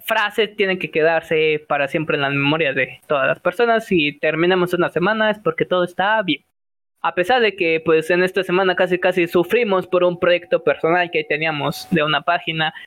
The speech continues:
Pero, pues, es otra historia. Estamos igual un poco cansados porque,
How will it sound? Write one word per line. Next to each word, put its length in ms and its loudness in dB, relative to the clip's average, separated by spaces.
Pero, 380 2
pues, 180 -4
es 180 2
otra 240 0
historia. 480 2
Estamos 460 -4
igual 420 2
un 120 -2
poco 360 0
cansados 840 0
porque, 560 -4